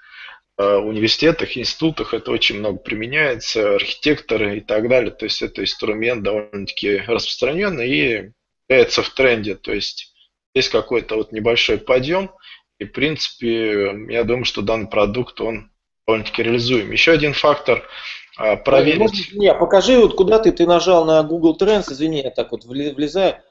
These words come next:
Speaker 2: То есть
Speaker 1: Да.
Speaker 2: ты зашёл на сайт Google Trends, и
Speaker 1: Да.
Speaker 2: ты вставил вот это просто в, в поиск, посмотреть
Speaker 1: Да.
Speaker 2: статистику, да? Ты
Speaker 1: Да,
Speaker 2: можешь
Speaker 1: то есть
Speaker 2: это прокомментировать немножко? Вот это
Speaker 1: Да,
Speaker 2: интересно.
Speaker 1: я вот, э, захожу, просто можете забить Google Trends,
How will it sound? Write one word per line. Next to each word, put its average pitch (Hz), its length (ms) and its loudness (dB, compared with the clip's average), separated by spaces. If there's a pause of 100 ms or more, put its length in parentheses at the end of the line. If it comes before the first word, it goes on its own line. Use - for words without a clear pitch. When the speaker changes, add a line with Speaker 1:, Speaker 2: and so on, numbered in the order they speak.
(140)
Speaker 2:
То 156 100 2
есть 151 80 -2
Speaker 1:
Да. - 60 4
Speaker 2:
ты 208 80 6
зашёл 185 500 0
на 160 360 4
сайт 160 300 4
Google 151 340 2
Trends, 214 540 0 (380)
и 160 200 0
Speaker 1:
Да. 160 80 2
Speaker 2:
ты 208 160 2
вставил 175 400 4
вот 151 180 0
это 175 220 2
просто 139 800 2 (120)
в, 123 240 -20
в - 80 -20
поиск, 185 460 6
посмотреть 113 460 0
Speaker 1:
Да. - 20 -18
Speaker 2:
статистику, - 500 -18
да? 170 180 2
Ты 175 120 -2
Speaker 1:
Да, 185 60 -2
Speaker 2:
можешь 240 180 0
Speaker 1:
то 233 60 -2
есть - 340 -6
Speaker 2:
это - 140 0 (120)
прокомментировать 143 760 -2
немножко? 110 340 -12
Вот 107 100 -12
это 120 100 -2
Speaker 1:
Да, 123 60 -6
Speaker 2:
интересно. 131 360 2
Speaker 1:
я 165 180 -4
вот, 160 260 -4
э, 131 440 2
захожу, 147 400 2
просто 127 320 -4
можете 123 320 -2
забить 117 440 0
Google 120 360 -4
Trends, 175 540 -2